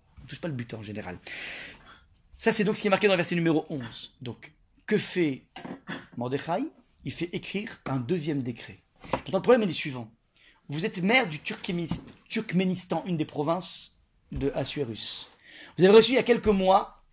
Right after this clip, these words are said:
un décret dans lequel on va mettre la pâtée aux Juifs. Ouais. Vous recevez maintenant, demain, un nouveau décret dans lequel les Juifs vont mettre la pâtée aux Goïms, aux assaillants. Toi, t'es,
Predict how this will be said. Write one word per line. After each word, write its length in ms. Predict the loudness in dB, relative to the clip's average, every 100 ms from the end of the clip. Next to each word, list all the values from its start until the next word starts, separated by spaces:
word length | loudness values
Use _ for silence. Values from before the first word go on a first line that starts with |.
| _ _ _ _ -4
un 80 | 2
décret 240 | 4 4
dans 100 | 4
lequel 300 | 4 2 0
on 140 | -2 0
va 320 | 4 4 2
mettre 240 | -8 -8 -6
la 60 |
pâtée 240 | -8 -8 -8
aux 80 |
Juifs. 480 | -8 -12 -16 -20 -20 _ -14
Ouais. 120 | -14 -14 -20 -20 _ _ _ _
Vous 80 | 0
recevez 360 | 0 2 2
maintenant, 360 | 4 2 0 0
demain, 460 | 0 2 0 -2 -10 _ _ _ _ _
un 100 | -4
nouveau 340 | 2 2 2 2
décret 260 | 0 0
dans 100 | -2
lequel 340 | -2 0 -2 -2 -14 -2
les 160 | 0
Juifs 140 | 2 0
vont 120 | 0
mettre 140 | 0
la 80 | -2
pâtée 240 | -4 -6 -6
aux 80 |
Goïms, 300 | -4 -6 -6 -10 -16 _ _ _ -2
aux 160 | 0
assaillants. 340 | 0 -2 -4 -8 -16 -20 -20 -20 _ _ _ -6
Toi, 120 | -2
t'es, 260 | 0 0 -2